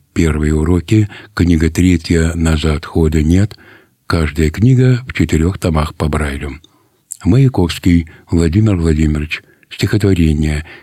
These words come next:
Стихи детям. Тысяча девятьсот двадцать пятый, двадцать девятый годы.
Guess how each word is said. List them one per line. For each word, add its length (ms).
Стихи 440
детям. 580
Тысяча 340
девятьсот 380
двадцать 400
пятый, 440
двадцать 380
девятый 460
годы. 480